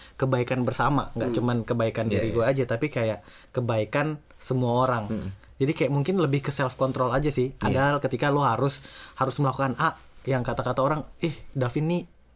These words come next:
Speaker 1: A banget," gitu.
Speaker 3: Iya.
Speaker 1: Tapi di satu sisi ketika orang membutuhkan lo menjadi B,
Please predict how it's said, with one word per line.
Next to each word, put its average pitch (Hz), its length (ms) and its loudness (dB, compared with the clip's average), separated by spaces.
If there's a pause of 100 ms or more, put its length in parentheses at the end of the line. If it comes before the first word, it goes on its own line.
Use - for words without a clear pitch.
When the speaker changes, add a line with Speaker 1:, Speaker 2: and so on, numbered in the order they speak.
(200)
Speaker 1:
A 139 240 4
banget," 170 320 2
gitu. 120 240 0
Speaker 3:
Iya. 101 240 -2 (240)
Speaker 1:
Tapi 151 160 -2
di 214 100 2
satu 175 140 2
sisi 160 400 0
ketika 147 400 0
orang 151 240 2
membutuhkan 147 400 2
lo 143 120 0
menjadi 131 280 2
B, 127 120 2